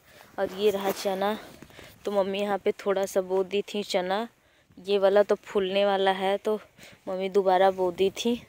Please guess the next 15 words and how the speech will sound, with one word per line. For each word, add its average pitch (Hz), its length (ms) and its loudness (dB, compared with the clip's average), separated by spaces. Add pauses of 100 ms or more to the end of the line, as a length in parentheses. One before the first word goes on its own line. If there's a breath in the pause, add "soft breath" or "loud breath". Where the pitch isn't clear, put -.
(160)
थोड़ा 190 180 2
सा 196 160 -2
चना 202 460 0 (420 loud breath)
बाकी 202 360 0
था, 208 300 0
वहाँ 190 380 -2
पे 190 100 0 (140)
थोड़ा 185 220 -2
सा 202 140 -4
मटर, 202 440 0 (320 loud breath)
उसके 196 360 2
आगे 190 320 2 (600 loud breath)
तीसी 269 480 -2 (380 loud breath)
और 226 260 6
मसूरी। 196 540 -4